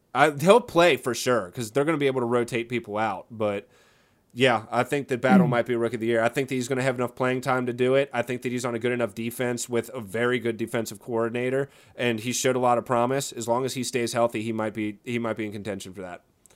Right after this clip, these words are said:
Speaker 2: Yeah.
Speaker 1: All right. Um, that was as far as I was gonna go. Uh, comeback player of the year. I was
Speaker 2: If it's
Speaker 1: sh-
Speaker 2: not Damar Hamlin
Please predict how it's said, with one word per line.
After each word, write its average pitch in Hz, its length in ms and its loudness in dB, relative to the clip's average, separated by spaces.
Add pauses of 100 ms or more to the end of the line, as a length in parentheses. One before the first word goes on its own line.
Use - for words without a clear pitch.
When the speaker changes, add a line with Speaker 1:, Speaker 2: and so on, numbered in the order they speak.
(460)
Speaker 2:
Yeah. 90 240 -10 (920)
Speaker 1:
All 120 100 -4
right. 120 280 -4 (440)
Um, 131 360 -2
that 156 260 -2
was 202 180 0
as 185 100 -8
far 160 380 0
as 123 160 -2
I 120 140 0
was 117 180 -4
gonna 110 160 -8
go. 110 300 -2
Uh, 120 540 -2
comeback 170 500 -2
player 165 220 2
of 151 80 -2
the 143 100 -2
year. 147 420 2 (460)
I 131 100 2
was 131 140 4
Speaker 2:
If 127 120 4
it's 123 120 2
Speaker 1:
sh- - 40 -2
Speaker 2:
not 135 180 6
Damar 120 300 6
Hamlin 110 600 2